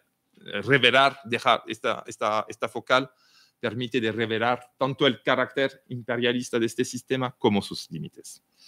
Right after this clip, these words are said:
Es muy conocido que los extranjeros no podían viajar a América, no podían tener negocios con América,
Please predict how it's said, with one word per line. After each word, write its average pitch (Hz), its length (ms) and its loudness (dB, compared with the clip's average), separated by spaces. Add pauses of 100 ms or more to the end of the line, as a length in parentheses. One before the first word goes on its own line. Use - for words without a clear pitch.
(1700)
Es - 200 2
muy 170 160 10
conocido 123 640 6
que 90 580 8
los 101 320 2
extranjeros 143 600 2
no 120 120 0
podían 101 320 2
viajar 110 440 2
a 147 80 2
América, 147 640 -2
no 117 160 -4
podían 101 400 2
tener 101 320 4
negocios 110 500 4
con 123 140 2
América, 135 580 0